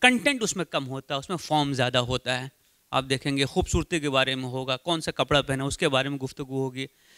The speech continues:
क्या किया, सेट पे क्या था, कितना खर्च हुआ, ये तो होता है,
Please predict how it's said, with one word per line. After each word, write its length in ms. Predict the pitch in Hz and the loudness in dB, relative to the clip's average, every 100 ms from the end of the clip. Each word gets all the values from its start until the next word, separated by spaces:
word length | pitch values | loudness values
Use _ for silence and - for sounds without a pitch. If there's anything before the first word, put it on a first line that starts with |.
| - _ | -20 _
क्या 160 | 185 185 | 8 8
किया, 400 | - 160 143 135 - | 8 6 6 4 0
सेट 300 | - 185 165 | 2 4 8
पे 100 | 180 | 6
क्या 220 | 135 147 | 8 6
था, 200 | 139 143 | 4 0
कितना 340 | 131 202 185 185 | -2 0 4 2
खर्च 300 | - 156 - | 4 0 0
हुआ, 180 | 135 143 | 0 0
ये 200 | 208 247 | 2 4
तो 160 | - | 8
होता 260 | 226 226 139 | 6 6 -2
है, 160 | 113 | -6